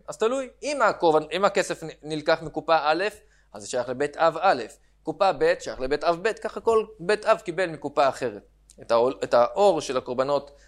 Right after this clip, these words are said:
עולה, והתחלק בשווה בין כל בת-, בית אב של אותה קופה. זה דעה ראשונה של חזקיה, שהיו שישה שופרות של נדבה,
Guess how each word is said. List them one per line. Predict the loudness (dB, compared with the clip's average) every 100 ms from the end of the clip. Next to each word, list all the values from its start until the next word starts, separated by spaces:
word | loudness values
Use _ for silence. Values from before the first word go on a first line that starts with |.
| _ -6
עולה, | -4 -4
והתחלק | -8 -2 0 0
בשווה | 0 0 0 0
בין | 0
כל | 0 0
בת-, | 0 2
בית | 2 2 2
אב | 2 2 -8 _ _ _
של | -8
אותה | -2 -2
קופה. | -4 -12 -20 _ _ _ _ _ 0
זה | 2
דעה | 4 4
ראשונה | 2 -2 -2 -2
של | -2
חזקיה, | 0 -2 2 2 2
שהיו | 2 0 0
שישה | -4 -6 2 4 4 -4 _ _
שופרות | -10 -8 -2 2 4 2 0 -14 _ _
של | -10 -4
נדבה, | 2 4 4